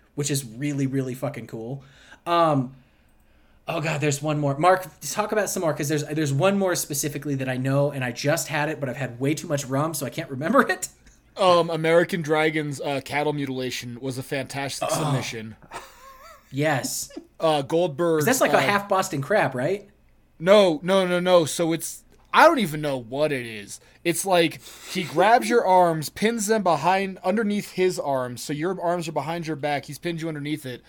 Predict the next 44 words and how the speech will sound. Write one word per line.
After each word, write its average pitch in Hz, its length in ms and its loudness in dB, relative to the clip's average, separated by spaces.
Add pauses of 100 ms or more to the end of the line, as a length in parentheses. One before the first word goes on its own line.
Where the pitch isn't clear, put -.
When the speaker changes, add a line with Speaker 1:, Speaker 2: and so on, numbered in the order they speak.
(320)
Speaker 2:
Does 262 200 4
a 175 80 2
front 196 320 -2
flip 170 400 0
and, 147 140 -6
like, 139 300 -4 (920)
it 160 240 -2
basically, 190 520 0
like, 165 260 2
your 185 280 0
arm 180 220 4
sticking 175 340 -6
out 165 120 -2
behind 160 420 -2
the 151 60 -2
back 147 280 -2
of 135 120 -4
his 147 240 -6
neck. 147 280 -4
You're 156 280 0
on 156 160 -2
the 143 60 -6
mat. 127 440 -4
It's - 160 -12
a 131 60 -10
submission 143 460 -6
pin. 131 380 -6 (460)
And 151 220 0
you, 156 280 -6
Speaker 1:
Okay. 151 200 0
Speaker 2:
like, 139 300 -2
have 147 180 -4
to 131 80 -14
tap 143 300 -4
out 127 140 -6
for 123 120 -14
that. 117 220 -6
It 175 80 2
was 160 180 -2
insane. 117 400 -6
Cattle 202 280 6
mutilations 135 540 -6
are 120 60 -12
nuts. 113 720 -10